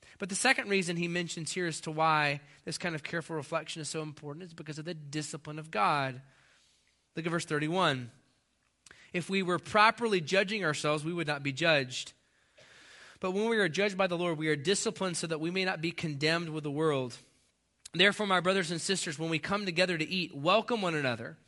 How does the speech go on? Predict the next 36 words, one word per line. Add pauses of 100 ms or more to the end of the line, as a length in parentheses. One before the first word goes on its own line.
(540)
If
anyone
is
hungry,
he
should
eat
at
home, (380)
so
that
when
you
gather
together,
you
will
not
come
under
judgment. (440)
I
will
give
instructions
about
the
other
matters
whenever (720)
I
come. (2000)
You
see,
this (440)
quiet